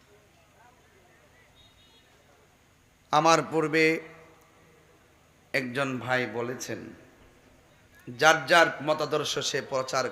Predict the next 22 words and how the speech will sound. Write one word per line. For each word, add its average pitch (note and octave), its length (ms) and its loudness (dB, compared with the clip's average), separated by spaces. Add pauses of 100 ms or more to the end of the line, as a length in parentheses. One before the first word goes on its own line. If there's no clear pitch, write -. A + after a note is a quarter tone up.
করবে, A#2 320 -4 (1600)
কেউ D#3+ 160 4 (120)
কাউকে C#3 300 0 (120)
আঘাত B2 240 -2 (140)
করবে B2 300 -2 (1120)
না। - 100 -14 (1200)
আপনার E3 300 4 (120)
ভালো E3+ 160 6 (100)
না E3+ 60 6 (100)
লাগলে D#3+ 260 2 (100)
আপনি D3 160 -8 (120)
আসবেন D3+ 300 -8 (100)
না, D#3+ 60 -14 (1400)
আমার F3 300 6 (140)
ভালো D#3+ 160 4 (100)
না D3 160 2
লাগলে C3 320 -2
আমি B2 140 -8 (100)
যাব A2 140 -4 (160)
না, F2+ 80 -10 (1300)
কিন্তু D#3 240 -4 (200)
মাহফিল G3 640 -2